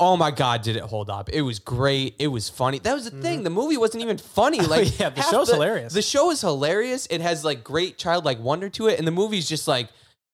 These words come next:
Speaker 1: so dark. And, like, the acting is also not good. They have some good actors that came out of that movie, but, like,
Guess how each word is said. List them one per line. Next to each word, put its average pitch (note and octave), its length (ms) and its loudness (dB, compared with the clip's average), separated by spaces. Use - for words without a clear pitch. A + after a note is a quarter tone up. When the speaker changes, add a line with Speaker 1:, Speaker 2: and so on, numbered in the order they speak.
Speaker 1:
so A2 400 -2
dark. G2+ 460 -2
And, A#2+ 200 -2
like, A2 300 -2
the C#3 120 -6
acting E3 380 -4
is A2+ 80 -6
also A#2 220 -2
not G#2 500 -4
good. F#2 320 -8
They D3+ 100 2
have F#3 160 2
some D3+ 180 -4
good C#3 360 0
actors B2+ 400 -4
that A2+ 120 -6
came A#2+ 240 -10
out A2 200 -2
of A#2+ 100 -6
that D#3 180 0
movie, D#3+ 280 -6
but, - 200 -6
like, A2+ 320 -8